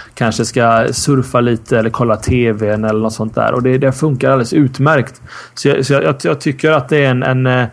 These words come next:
en, en, en underbar liten, ett underbart förfarande eller användningsområde av datorer. Sen lider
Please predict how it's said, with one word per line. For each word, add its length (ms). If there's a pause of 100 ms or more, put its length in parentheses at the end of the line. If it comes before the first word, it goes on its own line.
(280)
en, 400
en, 0
en 300
underbar 920 (440)
liten, 520
ett 380
underbart 380
förfarande 680
eller 140
användningsområde 1700
av 300
datorer. 600 (220)
Sen 260
lider 320